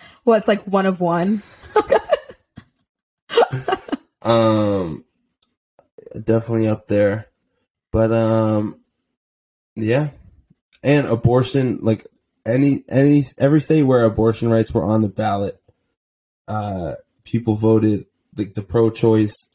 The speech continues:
Speaker 2: measure. A lot of
Speaker 1: Yeah.
Speaker 2: them were worded deceptively to try to manipulate the vote count, but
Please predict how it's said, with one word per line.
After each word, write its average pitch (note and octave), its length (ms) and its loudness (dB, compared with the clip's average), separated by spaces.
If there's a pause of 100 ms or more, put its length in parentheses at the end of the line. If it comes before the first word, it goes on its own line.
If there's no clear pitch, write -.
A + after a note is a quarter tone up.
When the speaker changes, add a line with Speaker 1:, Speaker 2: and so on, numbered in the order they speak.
Speaker 2:
measure. A2+ 640 -2 (220)
A G#2+ 40 -8
lot G#2+ 160 0
of A2 40 2
Speaker 1:
Yeah. F3+ 140 4
Speaker 2:
them A2 100 0
were A2 260 -2
worded A2+ 500 0
deceptively A2 760 0
to A2+ 140 -10
try G#2 320 -6
to G2 260 -6 (640)
manipulate G#2+ 760 0 (320)
the G#2+ 100 -8
vote G#2 300 -10
count, B2+ 380 -4
but A2 220 -2